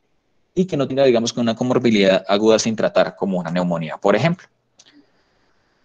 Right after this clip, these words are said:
Cuando estamos en la parte del manejo de hidratación, entonces, eh,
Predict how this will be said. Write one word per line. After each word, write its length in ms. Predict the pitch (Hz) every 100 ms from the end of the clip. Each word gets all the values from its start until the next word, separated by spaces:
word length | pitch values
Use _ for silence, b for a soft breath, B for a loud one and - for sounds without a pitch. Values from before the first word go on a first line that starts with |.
| _ _
Cuando 180 | 180 180
estamos 260 | 170 180 226
en 60 |
la 120 | 220
parte 200 | 170 -
del 100 | 180
manejo 340 | 185 123 120 135
de 100 | 143
hidratación, 560 | 143 131 107 98 139 - _ _ _ _ -
entonces, 640 | 110 107 98 95 110 - -
eh, 720 | 113 113 104 98 92 90 80